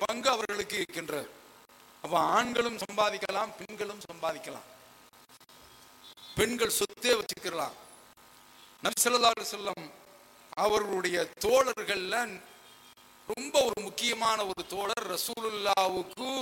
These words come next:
ஆரம்ப காலகட்டத்தில் இருந்து கடைசி வரைக்கும் அவர்களுக்கு நிழலாக இருந்தவர்கள் அப்துல்லாஹ் இப்னு மஸ்ஊத் ரலியல்லாஹு அன்ஹு. அவங்கள ஒரு பெண்ணு திருமணம் முடிக்கிறாங்க,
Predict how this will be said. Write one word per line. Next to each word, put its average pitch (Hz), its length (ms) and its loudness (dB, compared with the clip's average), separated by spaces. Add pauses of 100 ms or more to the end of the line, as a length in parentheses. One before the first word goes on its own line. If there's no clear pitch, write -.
(160)
ஆரம்ப 233 560 2
காலகட்டத்தில் 190 840 -2
இருந்து 226 280 -6 (100)
கடைசி 202 600 0
வரைக்கும் 247 480 0 (2000)
அவர்களுக்கு 180 420 2 (120)
நிழலாக 269 400 6 (120)
இருந்தவர்கள் 160 500 -8 (180)
அப்துல்லாஹ் 196 400 0
இப்னு 156 280 -12
மஸ்ஊத் 202 460 -4
ரலியல்லாஹு 160 420 0
அன்ஹு. 139 340 -12 (1300)
அவங்கள 269 560 4 (1900)
ஒரு 190 300 4
பெண்ணு 233 320 2
திருமணம் 220 400 -2
முடிக்கிறாங்க, 190 500 0